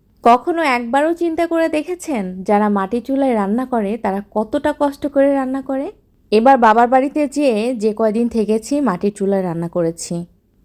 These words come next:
কারণ আব্বা আমার হাতে রান্না খুব পছন্দ করছিল, আর আমি চাইছিলাম মাটির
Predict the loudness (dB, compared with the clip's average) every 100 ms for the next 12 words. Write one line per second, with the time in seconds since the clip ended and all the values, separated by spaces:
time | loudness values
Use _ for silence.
0 | _ 4 6 6 4 6 6 6 2 0
1 | 0 0 -2 -6 -8 -4 -2 -2 -2 -4
2 | 0 0 0 -4 -2 0 -2 -8 _ _
3 | _ 0 2 2 2 0 0 0 0 0
4 | 0 0 -2 -2 -4 -8